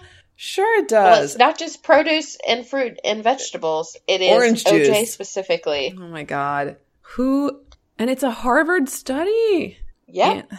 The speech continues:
Speaker 1: it's also self-reported. It says participants answered
Speaker 2: Yes.
Speaker 1: questionnaires about what they ate every four years.
Speaker 2: Yep.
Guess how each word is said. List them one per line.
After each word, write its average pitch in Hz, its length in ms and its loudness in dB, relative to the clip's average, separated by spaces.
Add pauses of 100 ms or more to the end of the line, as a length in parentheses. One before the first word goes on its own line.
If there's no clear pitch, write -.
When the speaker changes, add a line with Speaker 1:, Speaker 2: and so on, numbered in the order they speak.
(420)
Speaker 1:
it's 220 160 2
also 285 300 4
self-reported. 160 1120 0 (220)
It - 80 -20
says 170 200 -6
participants 170 640 -4
answered 160 300 -2
Speaker 2:
Yes. - 80 -10
Speaker 1:
questionnaires 160 680 -4
about 156 160 -6
what 147 140 -4
they 160 100 0
ate 156 300 -2
every 160 260 -4
four 165 340 -2
years. 160 540 -4 (280)
Speaker 2:
Yep. - 260 -4